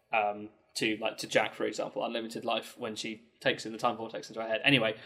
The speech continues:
um, that's why then Moffat, very geniusly I might add, uh, uses that to Amy and Rory screwing on the tardis means that, um,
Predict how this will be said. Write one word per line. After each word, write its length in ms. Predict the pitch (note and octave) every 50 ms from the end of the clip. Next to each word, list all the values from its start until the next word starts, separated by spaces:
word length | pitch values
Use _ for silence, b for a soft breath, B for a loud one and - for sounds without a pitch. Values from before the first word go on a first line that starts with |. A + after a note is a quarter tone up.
| B B B B B B B B _ -
um, 340 | C3+ C#3 C#3 C3+ C3 B2+ A#2+
that's 260 | - F3+ - - -
why 200 | - D3+ C#3+ C3+
then 480 | C3 D#3+ D#3 C3 A2+ A2+ C3+ C#3+ C#3+ C#3 C#3+
Moffat, 480 | D3+ D#3 D3+ - - B2 B2 A#2+ - - - _ _ _ _ _ _
very 140 | B2+ B2 A#2+
geniusly 420 | - C#3 E3 F3+ E3 C#3 - A2+ A2+
I 60 | A2
might 200 | A2 A2 A2 -
add, 200 | A2 A#2+ B2 - B B B B B D3 -
uh, 340 | D3 D3 C#3+ C#3 C3+ B2+ - - - - - _ _ -
uses 420 | C#3 B2+ D3+ D#3 C#3 C#3 C3 C#3
that 220 | C3 A#2+ A#2+ - -
to 260 | - C3 A#2+ A#2 B2
Amy 220 | B2 B2+ C3 B2 A#2+
and 120 | A#2+ A#2 A#2+
Rory 300 | B2 A#2+ A#2+ A#2+ A2+ A2+
screwing 420 | - - - C#3+ C3 B2 A#2 A2+
on 80 | A2+ A2
the 60 | G#2+
tardis 520 | - - B2 A#2 A2 A2 A2 G#2+ - - A2+
means 340 | A#2 A2+ A2+ A2 A2 -
that, 200 | - A#2+ A2 -
um, 480 | A#2+ A2+ A2 A2 A2 G#2+ A2 A2 G#2+ -